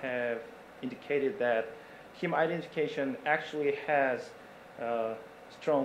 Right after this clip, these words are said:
positive influences on, uh, uh, regarding various aspects, such as attitude toward the team and also a sports fan's conserv-, conservative behavior here.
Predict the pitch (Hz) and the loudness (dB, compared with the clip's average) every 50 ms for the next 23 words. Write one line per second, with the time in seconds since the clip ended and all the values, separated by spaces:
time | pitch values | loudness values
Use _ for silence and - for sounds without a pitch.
0 | - - - 156 165 156 143 139 131 135 - - - - - - - - 139 139 | 0 -4 0 0 0 2 2 0 -2 -2 -6 -12 -16 -18 -18 -16 -8 -4 -4 -4
1 | - - 131 123 117 - 123 120 - - - - - - - - - - - - | -2 -2 -4 -4 -4 -4 -6 -8 -8 -10 -16 -16 -18 -18 -18 -18 -18 -20 -18 -20
2 | - - - - - - - - - - - - - 120 120 120 113 113 110 - | -20 -20 -20 -20 -20 -20 -20 -20 -20 -18 -14 -8 -4 -4 -2 -2 -2 -2 -2 -4
3 | - 123 113 110 107 - - - - - - - - - - - - - - 143 | -4 -4 -4 -4 -6 -8 -10 -16 -18 -18 -18 -20 -20 -20 -20 -20 -20 -14 -12 -8
4 | 120 123 127 135 127 127 127 123 120 113 - - - - - - - - 117 120 | -4 2 4 4 4 4 0 -2 -4 -6 -8 -12 -16 -18 -18 -16 -6 -2 0 2
5 | 127 123 120 - - - 117 - - - 123 92 95 - - - - - - 135 | 2 2 0 -4 -6 -8 -8 -8 -4 -4 -2 -2 -2 -4 -8 -16 -16 -10 -10 -10
6 | - - 123 120 117 117 113 - - 123 127 131 - - 139 135 - - 135 127 | -4 0 2 4 4 2 2 0 0 -2 -2 -2 0 -2 -2 -2 0 0 0 0
7 | 127 - - - - 160 156 165 170 170 175 170 170 - - - - - - - | 0 -4 -6 -8 -4 -2 -2 0 0 -2 -4 -6 -8 -12 -16 -18 -18 -18 -10 -6
8 | 123 120 117 117 113 - - 113 113 113 110 110 - - - - - - - - | -4 0 0 0 -2 0 2 4 4 4 4 2 0 -6 -10 -14 -16 -18 -18 -18
9 | - - - - 117 - - 139 135 135 - - 135 123 123 120 117 - - 131 | -20 -16 -12 -12 -12 -8 -2 -2 0 0 0 -2 0 0 0 0 -4 -6 -8 -8
10 | 120 - 127 120 120 - - - - - - 139 131 - 139 135 123 - - 135 | -6 -6 -4 -6 -6 -6 -10 -14 -16 -10 -6 -6 -4 -2 -2 -2 -2 -4 -4 -4
11 | 123 117 117 117 - - - - - - 123 113 123 131 127 117 107 101 101 101 | -2 0 0 -2 -2 -4 -10 -14 -10 -10 -8 -6 -4 -4 -4 -4 -4 -4 -6 -6
12 | - 117 104 101 - | -4 -6 -4 -4 -6